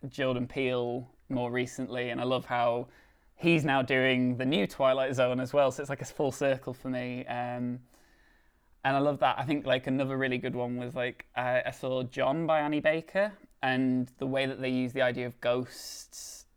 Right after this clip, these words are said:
in that, even though it wasn't, like, you wouldn't properly call it a proper horror, but it worked so brilliantly.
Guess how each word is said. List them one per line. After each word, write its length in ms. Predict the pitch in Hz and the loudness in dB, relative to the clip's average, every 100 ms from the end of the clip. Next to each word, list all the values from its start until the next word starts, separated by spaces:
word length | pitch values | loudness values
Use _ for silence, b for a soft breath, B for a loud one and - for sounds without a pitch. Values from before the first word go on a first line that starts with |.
| _ | _
in 260 | 135 127 127 | -8 -2 0
that, 340 | 127 127 117 - | 0 0 -2 -4
even 220 | 135 127 | -2 0
though 120 | 127 | 0
it 100 | 120 | 0
wasn't, 400 | 135 127 131 131 | -2 -2 -2 -4
like, 260 | 127 123 - | -4 -6 -4
you 80 | 135 | -6
wouldn't 240 | 131 - | -6 -8
properly 320 | - 135 139 | -8 -6 -6
call 240 | 127 131 127 | -6 -6 -4
it 80 | 123 | -6
a 60 | |
proper 400 | - - 127 160 | -8 -4 -4 -4
horror, 480 | 135 120 120 107 120 - b b b b b b b b b _ _ _ | -4 0 0 0 -4 -8 b b b b b b b b b _ _ _
but 340 | - 127 - _ - 139 - _ _ | 2 2 2 _ -14 -14 -14 _ _
it 160 | 139 143 | -8 -2
worked 400 | 131 131 139 - | 2 4 2 -2
so 300 | - 131 123 | -4 0 0
brilliantly. 640 | 123 127 135 143 160 170 | 2 2 2 2 0 0